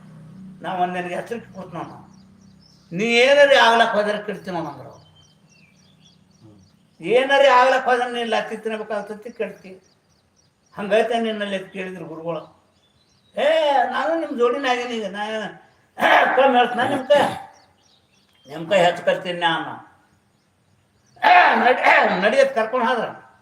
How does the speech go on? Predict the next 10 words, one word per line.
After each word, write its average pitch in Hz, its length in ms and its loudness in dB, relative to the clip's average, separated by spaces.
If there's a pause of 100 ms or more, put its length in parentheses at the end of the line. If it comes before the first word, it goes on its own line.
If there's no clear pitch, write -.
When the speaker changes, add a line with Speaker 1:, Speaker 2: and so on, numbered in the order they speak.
(1200)
Speaker 1:
ಕರ್ಕೊಂಡು 226 320 2
ಹೋಗೋದ್ರೊಳಗೆ 262 360 6
ಎಲ್ಲ 269 220 6
ಬ-, 208 380 0
ಕಾಟಗಳು 214 380 -4
ಹಾಕ್ಬಿಟ್ಟಿದ್ರು 170 480 -6
ಒಂದು 160 280 -4
ಮಂತ್ರಿಗೆ, 190 440 -8
ಒಂದು 233 200 -10
ರಾಜ್ಯಾಗ. 240 340 -6